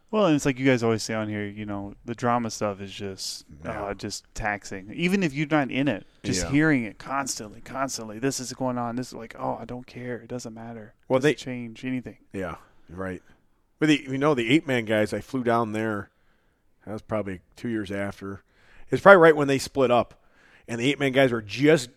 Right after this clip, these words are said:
Speaker 2: they just had a podcast room they made. It was a fucking awesome podcast room. And, uh, they're, they're trying to get, you know, "Hey, wh-, how, what do you think we should do our first podcast?" Like, I said, "It's perfect timing, man.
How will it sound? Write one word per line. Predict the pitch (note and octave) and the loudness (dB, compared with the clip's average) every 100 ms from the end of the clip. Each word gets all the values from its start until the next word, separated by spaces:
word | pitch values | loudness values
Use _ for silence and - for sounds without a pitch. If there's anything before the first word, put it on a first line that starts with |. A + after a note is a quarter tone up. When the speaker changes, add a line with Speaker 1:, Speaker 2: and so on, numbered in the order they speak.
| B2 | -2
Speaker 2:
they | C3 | 0
just | B2+ D3 | 0 0
had | D3+ | 0
a | |
podcast | G#2 A#2+ B2+ - C#3 - | 2 2 0 2 0 0
room | C3+ | -4
they | A#2 | -4
made. | G#2 A2 B2+ | -6 -4 -2
It | A2 | -4
was | F#2+ | -8
a | F#2 | -8
fucking | - B2+ - | -4 -4 -6
awesome | - A2+ A#2 | -6 -6 -6
podcast | G2 A2+ A#2 B2+ A#2+ | -4 -2 0 -2 -2
room. | B2+ B2+ - _ _ _ _ | -4 -8 -10 _ _ _ _
And, | A2+ G#2+ G2+ | -8 -6 -6
uh, | G2 F#2 F2+ _ _ | -6 -6 -8 _ _
they're, | - A2 | -6 -6
they're | F#2+ G2 | -6 -10
trying | - B2 | -4 -4
to | A2+ | -4
get, | A2 - _ | -6 -8 _
you | G#2 | -14
know, | G2 | -12
"Hey, | F#2 C#3 | -6 -6
wh-, | A2+ | -6
how, | - A#2+ | -8 -8
what | A2 C#3 | -6 -6
do | |
you | C3+ | -4
think | C#3 | -6
we | A#2+ | -8
should | G2+ | -8
do | B2 | -4
our | A#2 | -4
first | - A#2+ - | -4 -10 -8
podcast?" | A2+ A#2 - A2+ A2+ - | -6 -6 -4 -6 -6 -8
Like, | F#2+ F2 - _ _ _ _ _ _ - | -14 -14 -20 _ _ _ _ _ _ -16
I | |
said, | F2+ A2+ F#2+ | -12 -12 -14
"It's | - - - - | -18 -20 -20 -16
perfect | G#2+ - C#3+ | -16 -10 -10
timing, | - C3+ F#3+ F#2+ | -8 -8 -8 -8
man. | F#2+ | -10